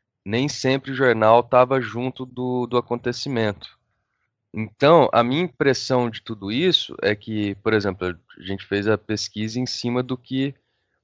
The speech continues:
dos dados que tinham da mídia. Mas também tava rolando, é porque eu era criança e não lembro muito bem, muito boato na época, entendeu? E o boato rolou numa velocidade anterior a isso que saiu no Fantástico. Eu lembro que eu já,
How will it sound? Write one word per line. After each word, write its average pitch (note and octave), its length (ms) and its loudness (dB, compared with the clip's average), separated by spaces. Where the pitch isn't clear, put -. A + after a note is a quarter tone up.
dos A2+ 160 -6
dados A#2 300 4
que - 80 -18
tinham B2+ 220 -2
da C#3 120 6
mídia. G#2+ 420 -2
Mas A2 200 -2
também C3+ 260 2
tava D#3 320 6
rolando, D3 520 4
é G#2+ 40 0
porque - 220 -6
eu A2+ 60 2
era A2+ 120 2
criança A2 500 -2
e G#2+ 40 -6
não B2+ 160 2
lembro G#2+ 320 -2
muito G2 240 -10
bem, C3 320 2
muito D3+ 400 0
boato E3 580 4
na A#2 160 2
época, G2+ 480 -2
entendeu? F#2+ 560 -4
E A#2 200 -4
o B2+ 40 -2
boato B2 420 6
rolou D#3 320 4
numa E3+ 160 0
velocidade D3 560 2
anterior D#3+ 640 2
a G#3 140 6
isso D3+ 240 0
que - 60 -6
saiu A2+ 260 2
no G#2+ 100 -6
Fantástico. E2+ 760 -4
Eu F#2 80 -2
lembro A#2 220 0
que D#3+ 60 -4
eu D#3 60 0
já, D#3 160 6